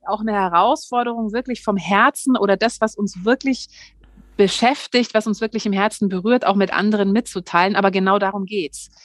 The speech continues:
Da sind wir auch schon beim dritten Thema. Da hatte die geistige Welt ja ein wunderschönes Bild, was wir uns mal vorstellen dürfen.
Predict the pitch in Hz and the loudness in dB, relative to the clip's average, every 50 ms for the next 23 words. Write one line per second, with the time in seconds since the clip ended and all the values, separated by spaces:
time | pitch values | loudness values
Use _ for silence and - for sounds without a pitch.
0 | - - - - 196 180 208 220 226 - 202 - 202 214 - 233 214 202 196 185 | -20 -8 -4 -2 0 2 4 2 4 4 4 4 2 2 0 0 2 4 4 4
1 | 190 190 185 - 185 - 202 233 302 - 262 214 190 - - 190 190 202 208 226 | 4 0 -4 -8 -10 -8 -6 -6 -4 -2 -2 -2 -2 -2 -2 -2 0 2 2 2
2 | 262 285 - - - - _ - 196 202 208 220 233 247 214 226 208 202 196 214 | 2 0 -2 -12 -20 -10 _ -2 0 2 2 2 0 -2 -4 -4 -2 0 0 0
3 | 233 - 240 208 208 190 196 208 214 - 214 202 196 196 226 240 247 233 226 - | -2 -4 -4 -2 -2 0 0 -2 -2 0 -2 -2 -2 -2 -4 -2 -2 -2 -2 -2
4 | 226 208 202 202 196 - - 240 226 214 208 196 196 196 - 185 175 190 - 190 | -4 -4 -4 -4 -6 -4 0 2 2 2 2 2 0 0 -2 -6 -4 -4 -4 -4
5 | 175 - 202 214 - - - 156 151 160 151 147 139 139 - - 151 151 | -2 0 0 0 0 -2 -8 -10 -10 -10 -10 -10 -10 -10 -12 -14 -20 -20